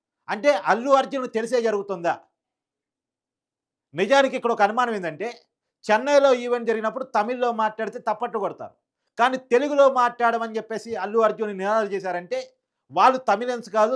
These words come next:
తెలుగు వాళ్ళు, వాళ్ళ పీఆర్ టీము, ఆంధ్రప్రదేశ్ నుంచి తరలించినటువంటి టీము. స్వయంగా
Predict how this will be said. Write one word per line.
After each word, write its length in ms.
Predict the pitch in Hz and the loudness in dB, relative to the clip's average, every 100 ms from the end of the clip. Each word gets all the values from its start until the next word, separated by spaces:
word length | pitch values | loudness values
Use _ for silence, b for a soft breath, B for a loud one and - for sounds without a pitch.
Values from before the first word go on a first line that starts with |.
| 254 | -2
తెలుగు 240 | 208 233 226 | -4 -2 0
వాళ్ళు, 220 | 214 202 247 | 0 0 0
వాళ్ళ 120 | 202 190 | -2 -2
పీఆర్ 300 | 220 226 240 220 | -4 2 2 2
టీము, 240 | 226 220 208 - _ _ _ - | -6 -6 -8 -12 _ _ _ -4
ఆంధ్రప్రదేశ్ 600 | 156 240 247 226 226 220 | 0 2 0 0 -4 -6
నుంచి 160 | 202 208 - | -10 -8 -4
తరలించినటువంటి 760 | 190 233 233 226 220 202 196 185 | -2 -2 -6 -8 -8 -8 -10 -10
టీము. 240 | 202 196 240 226 _ _ _ _ _ _ _ _ _ _ _ _ _ _ _ _ _ _ | -10 -10 -10 -12 _ _ _ _ _ _ _ _ _ _ _ _ _ _ _ _ _ _
స్వయంగా 460 | 190 233 277 285 | 2 4 4 2